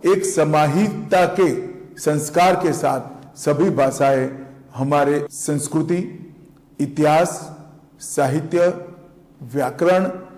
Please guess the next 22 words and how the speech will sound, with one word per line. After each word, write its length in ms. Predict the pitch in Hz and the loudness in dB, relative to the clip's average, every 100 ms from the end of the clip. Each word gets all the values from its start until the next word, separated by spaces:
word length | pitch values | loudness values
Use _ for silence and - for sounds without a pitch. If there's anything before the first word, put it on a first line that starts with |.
| - - _ 175 | -20 -20 _ 2
और 280 | 208 - - 147 | 2 2 -4 -6
हमारे 460 | 143 160 170 180 | -4 2 4 2
बच्चों 540 | 175 - - 147 - 143 | 0 -4 -4 -2 -2 -4
के 180 | 151 | -4
संस्कार 580 | 143 127 123 123 135 131 | -6 -6 -6 -4 -2 -2
को 220 | 127 135 | -4 -6
भी 220 | 117 160 156 | -4 -2 -2
आगे 280 | 123 120 | -4 -8
बढ़ाएगी। 640 | 117 113 113 127 131 - - - - _ | -10 -10 -10 -10 -10 -14 -20 -20 -20 _
अतः 360 | 143 165 175 175 - - - - - | -2 2 2 0 -6 -18 -20 -16 -6
मैं 220 | 147 156 | -2 0
सभी 320 | 156 151 202 | 0 0 0
देशवासियों 680 | 180 156 - 143 139 - 139 | 0 -2 0 0 0 -2 -6
को 200 | 131 131 | -2 -4
अपील 340 | - 151 151 127 | -2 -2 -2 -4
करना 260 | 123 123 | -6 -8
चाहता 380 | 120 117 113 127 | -8 -12 -10 -8
हूं 220 | 123 127 127 - - - 143 | -4 -6 -8 -14 -20 -12 -6
कि 60 | |
हिंदी 340 | 127 139 143 139 | -4 -2 -2 -4
दिन 260 | 120 139 | -6 -8
पर 500 | 139 156 160 - - | -2 -2 -2 -8 -16